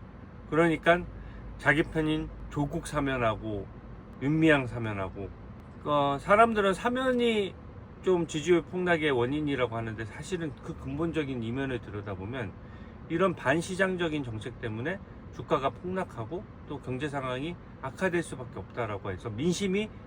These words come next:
경고를 하는 겁니다. 이때 민심의 경고를 받아들이지 않으면 저는 계속 지지율은 급락할 것이라고 생각하고요. 이재명 정부가 지금이라도 정신 차리고, 어, 다시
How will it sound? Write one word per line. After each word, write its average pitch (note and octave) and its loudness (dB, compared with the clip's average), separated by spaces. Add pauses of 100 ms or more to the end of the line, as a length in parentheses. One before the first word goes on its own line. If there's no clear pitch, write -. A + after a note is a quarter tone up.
(160)
경고를 D#3+ 6
하는 A2 -2
겁니다. F2 -8 (440)
이때 G3+ 8
민심의 D#3+ 4
경고를 B2+ 0
받아들이지 A2+ -2
않으면 G#2 -2 (580)
저는 C#3+ 0 (440)
계속 E3 6
지지율은 C#3+ -2 (400)
급락할 E3 2
것이라고 F#2+ -8
생각하고요. G2+ -8 (560)
이재명 F#3+ 8
정부가 D#3+ 6
지금이라도 C#3 4 (460)
정신 D3 -2
차리고, D#3 0 (640)
어, A2+ -6
다시 B2 -4